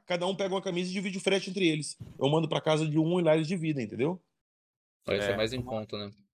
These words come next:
Speaker 1: Pois é,
Speaker 3: É.
Speaker 1: já vai pra todo mundo de uma
Speaker 2: Seria
Speaker 1: vez.
Speaker 2: legal até pro Tom, quando voltar a ter os eventos off, né? Pegar umas camisetas pra revender aí.
Speaker 3: Com certeza.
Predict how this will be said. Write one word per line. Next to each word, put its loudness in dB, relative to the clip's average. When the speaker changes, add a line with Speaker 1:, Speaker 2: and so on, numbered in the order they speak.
Speaker 1:
Pois 4
é, 8
Speaker 3:
É. 6
Speaker 1:
já 0
vai 2
pra -6
todo 0
mundo -4
de -6
uma -2
Speaker 2:
Seria 8
Speaker 1:
vez. 8
Speaker 2:
legal 12
até 8
pro -2
Tom, 4
quando -2
voltar 4
a 4
ter 0
os 2
eventos -2
off, 2
né? -6
Pegar -2
umas -2
camisetas -4
pra -4
revender -6
aí. -8
Speaker 3:
Com -4
certeza. -2